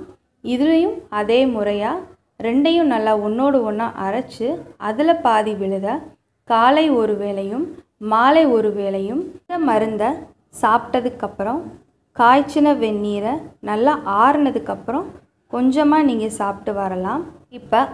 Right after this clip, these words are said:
அடுத்ததா இன்னொரு முறையை பார்க்கலாம். குமரி லேகியம் நாட்டு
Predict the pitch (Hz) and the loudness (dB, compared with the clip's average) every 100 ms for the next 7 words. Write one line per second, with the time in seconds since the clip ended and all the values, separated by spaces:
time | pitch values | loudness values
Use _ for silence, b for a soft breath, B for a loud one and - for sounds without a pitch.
0 | - 226 302 311 240 208 220 - - - | 0 2 2 0 0 0 -4 -6 -14 -6
1 | 226 247 254 233 208 202 233 - 196 190 | -2 2 2 2 0 -2 -4 -6 -8 -8
2 | 196 190 262 330 - _ _ _ _ _ | -6 -4 -4 -8 -16 _ _ _ _ _
3 | _ - 285 285 330 320 240 214 196 214 | _ 0 4 6 6 4 2 -2 0 -2
4 | 285 - - - _ _ - - 214 220 | -2 -8 -16 -20 _ _ -20 -10 -2 0
5 | 254 - | 2 4